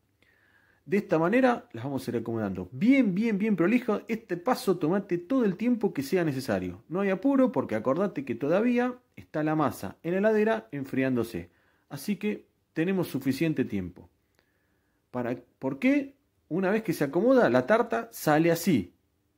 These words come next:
La das vuelta y la comes. No hay na-, la presentás y la comes. No hay nada para corregir ahí. Así que bien presentadas las manzanas y solo nos va a quedar agregarle el caramelo que nos queda en la sartén y cubrirla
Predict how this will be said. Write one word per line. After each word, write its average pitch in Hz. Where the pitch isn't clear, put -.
La 104
das 135
vuelta 277
y 117
la 113
comes. 110
No 110
hay 131
na-, 156
la 123
presentás 135
y 170
la 135
comes. 113
No 113
hay 117
nada 156
para 131
corregir 110
ahí. 95
Así -
que 87
bien 185
presentadas 139
las 127
manzanas 262
y 170
solo 170
nos 135
va 139
a 127
quedar 104
agregarle 113
el 175
caramelo 190
que 131
nos 127
queda 185
en 190
la 208
sartén 277
y 156
cubrirla 170